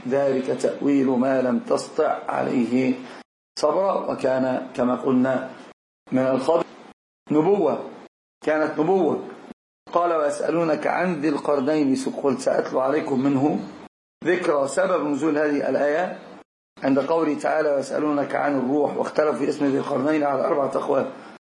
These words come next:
قالوا عبد الله، وهذا قاله علي بن أبي طالب، وعن عباس أنه عبد الله بن الضحاك، وقيل الأسكندر، وهذا رجحه كثير من أهل التاريخ، وقيل، آه، قال،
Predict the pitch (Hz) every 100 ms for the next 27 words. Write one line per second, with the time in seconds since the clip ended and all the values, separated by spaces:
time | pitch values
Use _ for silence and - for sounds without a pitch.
0 | _ - 147 147 135 131 139 156 160 160
1 | - - - _ _ _ 123 135 135 143
2 | 147 139 139 143 139 127 147 151 156 -
3 | - - - _ _ - 139 143 139 131
4 | 135 - 151 147 - - 143 151 139 123
5 | 135 151 156 - - - - _ _ -
6 | 139 135 135 120 - 120 143 147 - -
7 | - - - _ _ - 120 120 160 135
8 | 123 - - 156 143 143 156 - - -
9 | - - _ _ - 123 143 143 131 120
10 | 117 120 - 165 160 - - - - -
11 | _ _ - 143 139 135 131 143 151 -
12 | - - 151 139 - 123 120 131 123